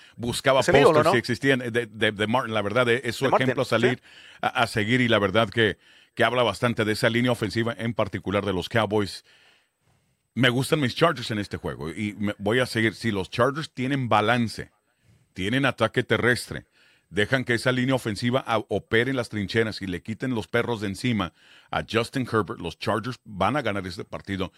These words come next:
Speaker 1: y van a convencer bajo las luces de Monday Night. Recordemos que es cuando prende el switch también el Lightning McClutch y se convierte en primetime príncipe.
Speaker 2: Te digo algo,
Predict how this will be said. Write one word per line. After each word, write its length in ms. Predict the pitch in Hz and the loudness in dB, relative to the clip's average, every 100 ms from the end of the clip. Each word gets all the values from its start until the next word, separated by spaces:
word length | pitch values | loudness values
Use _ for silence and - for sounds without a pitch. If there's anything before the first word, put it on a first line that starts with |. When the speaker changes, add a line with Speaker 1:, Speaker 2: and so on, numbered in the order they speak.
| _ _ | _ _
Speaker 1:
y 120 | 82 | -6
van 160 | 80 110 | -2 -2
a 60 | |
convencer 720 | - 110 95 90 - 113 98 - _ - | 0 0 0 -2 0 0 0 -8 _ -6
bajo 320 | 113 - 95 | -6 -2 -2
las 240 | 87 80 | -2 -2
luces 440 | 113 117 117 107 - | -2 0 -2 -6 -6
de 80 | 87 | -4
Monday 300 | 95 90 92 | -2 -2 -2
Night. 200 | 117 98 | -4 -4
Recordemos 520 | 95 90 107 123 - | -6 -2 0 -2 -4
que 120 | 104 | -6
es 100 | 98 | -4
cuando 300 | 135 120 104 | -2 -2 -2
prende 220 | 104 117 | -2 -2
el 60 | 117 | -2
switch 300 | - 131 - | -2 -4 -2
también 400 | 107 110 120 101 _ - - | -2 0 0 -2 _ -20 -8
el 220 | - 104 110 | 0 2 2
Lightning 300 | 127 123 123 | 2 0 0
McClutch 480 | 98 - 135 123 | -2 2 4 4
y 60 | 117 | 0
se 120 | 110 | -4
convierte 380 | 104 101 120 120 | -2 -2 -2 -2
en 80 | 98 | -2
primetime 440 | 120 117 110 104 | -2 -2 -2 -4
príncipe. 560 | 110 180 - 104 - - _ _ _ _ _ _ | -2 -4 -4 -8 -10 -20 _ _ _ _ _ _
Speaker 2:
Te 120 | - 127 | 0 2
digo 220 | 147 151 | 6 4
algo, 440 | 156 151 147 - | 6 4 4 2